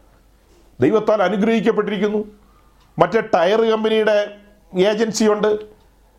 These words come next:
മറ്റേ, ഏ, ട്യൂബ് കമ്പനിയുടെ ഏജൻസിയുണ്ട്, ഉപ്പ് തൊട്ട് കർപ്പൂരം വരെ ഇപ്പൊ വിറ്റോണ്ടിരിക്കുക.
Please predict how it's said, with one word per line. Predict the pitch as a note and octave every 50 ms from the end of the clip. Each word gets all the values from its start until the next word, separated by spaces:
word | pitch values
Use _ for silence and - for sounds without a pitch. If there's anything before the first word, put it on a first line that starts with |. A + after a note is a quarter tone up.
| _ _ -
മറ്റേ, | - G3 F#3+ - A3+ A3 G#3 G3 D#3+ D3 - - - _ _ -
ഏ, | D3 C#3+ C#3+ C#3 C3 C3 C3 B2 - -
ട്യൂബ് | - F#3 G3+ A#3 B3+ B3 B3 A#3+
കമ്പനിയുടെ | A#3+ A#3+ A3+ A3 A3+ A3 A3 G#3+ A3 G#3+
ഏജൻസിയുണ്ട്, | G#3+ G#3 G#3+ G#3+ G#3 G#3+ A#3+ G#3+ G3+ G3 F#3 F#3+ G3 F#3+ G3 - - _ _ _ _ _ _ -
ഉപ്പ് | F#3+ G3 F3+ B3 C4 B3
തൊട്ട് | A#3+ A3+ A#3 B3+ -
കർപ്പൂരം | - G3 F#3+ G3 - B3 B3+ C4+ B3+ B3
വരെ | A#3+ A#3+ A3+
ഇപ്പൊ | A3 F3+ A3
വിറ്റോണ്ടിരിക്കുക. | G3 G3 D#3 - A3 A#3 G#3 G#3 G#3+ F3 F3 F#3